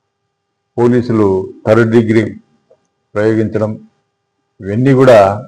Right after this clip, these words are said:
ఈ యొక్క డిజిటల్ బుక్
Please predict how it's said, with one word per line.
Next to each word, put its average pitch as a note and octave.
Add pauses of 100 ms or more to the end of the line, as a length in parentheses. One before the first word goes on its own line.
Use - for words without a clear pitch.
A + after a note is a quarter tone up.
(500)
ఈ G#2
యొక్క G#2+ (1300)
డిజిటల్ A2+
బుక్ G#2+